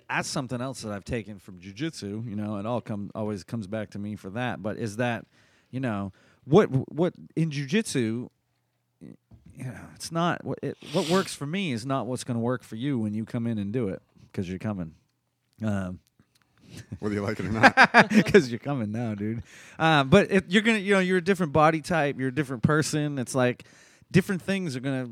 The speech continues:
Speaker 1: become you. You and I could start on the same day with the same teacher, go to the same classes,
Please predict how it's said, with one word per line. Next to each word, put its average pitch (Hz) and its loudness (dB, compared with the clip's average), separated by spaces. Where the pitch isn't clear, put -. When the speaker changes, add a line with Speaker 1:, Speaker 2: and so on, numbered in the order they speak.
Speaker 1:
become 143 -2
you. 160 0
You 226 0
and 196 -2
I 208 -2
could 165 -6
start 156 0
on 139 -2
the 113 -2
same 175 -2
day 120 -2
with 127 -4
the 123 -8
same 185 -2
teacher, 131 -4
go 156 0
to 143 0
the 113 -4
same 180 -2
classes, 147 0